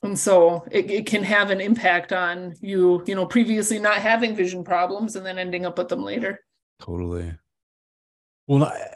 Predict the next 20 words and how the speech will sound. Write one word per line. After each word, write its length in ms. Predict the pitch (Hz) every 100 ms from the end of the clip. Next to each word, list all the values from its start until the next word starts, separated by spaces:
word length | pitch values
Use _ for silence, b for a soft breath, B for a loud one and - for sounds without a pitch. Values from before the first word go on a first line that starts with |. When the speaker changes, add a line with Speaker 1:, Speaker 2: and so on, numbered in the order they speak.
| -
Speaker 2:
I 80 | 156
think, 360 | - 180 160 -
I 100 | 135
think 220 | 120 160
also 420 | 151 135 139 139 117
what's 260 | 104 -
unique 440 | 110 101 110 113 -
to 640 | - 107 101 95 92 92 _ -
forest 340 | 123 120 -
environments 520 | 104 95 95 98 95
and, 100 | 95
and 200 | 107 131
being 160 | 123 135
outside 260 | 117 - 107
in 80 | 95
general 280 | 113 110
is 380 | 120 139 120 - b b _ _ _
the 140 | 123
variety 920 | 117 123 104 104 120 104 - 107 95 85
of 460 | 90 87 82 80